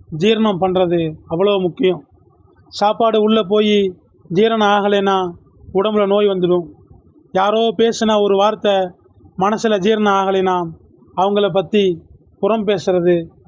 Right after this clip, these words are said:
கோல் சொல்றத ஆரம்பிச்சிரும். நம்மளை பாராட்டுறத ஜீரணம் பண்ணலைன்னா கொஞ்சம் கொஞ்சமா பெருமை அப்படிங்கிற அகங்காரம் தலையெடுக்க ஆரம்பிச்சிரும். யாராவது நம்மளை பத்தி விமர்சனம், குறை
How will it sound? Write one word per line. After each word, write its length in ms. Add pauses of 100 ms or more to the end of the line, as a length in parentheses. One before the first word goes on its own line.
(140)
கோல் 340
சொல்றத 280
ஆரம்பிச்சிரும். 640 (540)
நம்மளை 320
பாராட்டுறத 800 (380)
ஜீரணம் 380
பண்ணலைன்னா 640 (400)
கொஞ்சம் 300
கொஞ்சமா 460
பெருமை 360 (600)
அப்படிங்கிற 340
அகங்காரம் 760 (320)
தலையெடுக்க 400
ஆரம்பிச்சிரும். 640 (500)
யாராவது 440
நம்மளை 380
பத்தி 460 (300)
விமர்சனம், 760 (300)
குறை 200